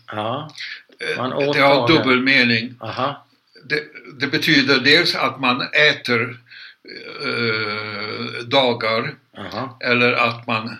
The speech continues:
Speaker 2: äter på olika ställen
Speaker 1: Ja,
Speaker 2: om
Speaker 1: just det.
Speaker 2: dagarna.
Speaker 1: Okej.
Speaker 2: Medan, eh, på sabbaten, då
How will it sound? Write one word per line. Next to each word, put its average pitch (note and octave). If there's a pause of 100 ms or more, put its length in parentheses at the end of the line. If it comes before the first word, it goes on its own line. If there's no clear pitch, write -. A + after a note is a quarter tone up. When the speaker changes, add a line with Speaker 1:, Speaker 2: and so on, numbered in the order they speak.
(340)
Speaker 2:
äter A#2+
på B2
olika A2+
ställen G#2+
Speaker 1:
Ja, G2+
Speaker 2:
om G2
Speaker 1:
just G#2
det. A2+
Speaker 2:
dagarna. G#2+
Speaker 1:
Okej. G#2+ (360)
Speaker 2:
Medan, A#2+
eh, A#2+
på B2
sabbaten, B2+ (400)
då A#2+